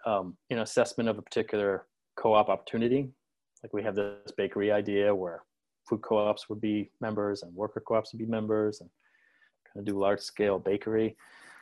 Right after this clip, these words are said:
So there's a great variety, and it's wonderful to just see these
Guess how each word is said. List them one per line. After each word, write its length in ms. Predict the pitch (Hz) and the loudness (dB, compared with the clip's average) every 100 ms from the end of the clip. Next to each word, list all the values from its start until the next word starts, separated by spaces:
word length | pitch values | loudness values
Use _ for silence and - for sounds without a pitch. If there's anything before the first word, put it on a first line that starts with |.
| - _ - | -20 _ -2
So 400 | 127 117 107 - _ _ | 6 8 8 4 _ _
there's 180 | 143 143 | 6 8
a 80 | 147 | 6
great 520 | 123 127 127 127 127 - | 6 8 10 8 4 4
variety, 480 | 117 107 104 90 - - - - - | 8 8 8 4 -8 -20 -20 -20 0
and 200 | 131 113 | 2 4
it's 200 | 113 - | 2 4
wonderful 440 | 120 123 120 123 113 | 6 6 6 4 2
to 80 | 107 | 2
just 260 | 110 - | 0 -2
see 200 | 117 113 | 0 0
these 600 | 107 104 101 - - - | 0 0 -2 -4 -8 -10